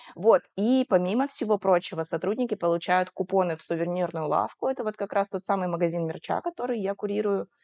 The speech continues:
Вот. Для них, э, разрабатывается специальная коллекция каждые полгода, э, которая также специально брендируется, одобрена контуром. Вот, например, в последней коллекции, что прямо считаю своей такой мини-заслугой,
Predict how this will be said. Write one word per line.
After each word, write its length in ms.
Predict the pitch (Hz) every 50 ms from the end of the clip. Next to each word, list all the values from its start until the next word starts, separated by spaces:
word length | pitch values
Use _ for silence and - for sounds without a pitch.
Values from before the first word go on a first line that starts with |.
| _ - - - - -
Вот. 300 | - 170 180 185 180 180 -
Для 160 | 180 185 190
них, 300 | 202 214 214 208 - -
э, 240 | - - 170 165 170
разрабатывается 760 | 185 180 180 190 180 185 180 185 - 175 170 170 - - 170
специальная 500 | - - 208 185 - 202 196 185 170 165
коллекция 440 | - 180 160 156 156 - - - 233
каждые 360 | - - 240 240 240 214 220
полгода, 560 | 214 - 214 214 202 214 208 214 202 196 208 208 _ _ _ _ _ _ _ _
э, 180 | - 175 175 170
которая 560 | - 185 - 190 185 180 175 170 165 156 - - _ _ _ _ _ _ _ _ _ _ _ _ _
также 300 | - 180 165 185 165 165
специально 460 | 147 - - 170 - 175 170 165 156
брендируется, 720 | 143 - 156 156 151 - 185 240 277 269 254 247 - 190
одобрена 400 | 185 170 180 170 170 - 160 156
контуром. 680 | - - - 190 240 254 262 262 226 214 147 101 101 - _ _ _ _ _ _ _
Вот, 280 | - 170 180 175 170 -
например, 520 | 180 170 - 175 175 175 196 226 240 - -
в 220 | _ - _ _
последней 440 | - 180 - - 180 196 202 190 175
коллекции, 680 | - 160 170 208 247 - - - 240 208 190 180 - _ _ _ _ _ _ -
что 600 | 202 - - - - 180 170 180 175 175 165 - - - - - - 165
прямо 320 | - 180 175 170 170 165 170
считаю 420 | - - 180 - 170 170 165 170
своей 520 | - - 214 208 165 165 165 170 170 - _ _ _
такой 400 | - - - - 180 170 160 160 -
мини-заслугой, 920 | - 185 190 196 196 190 185 175 165 - - 190 233 262 302 262 220 -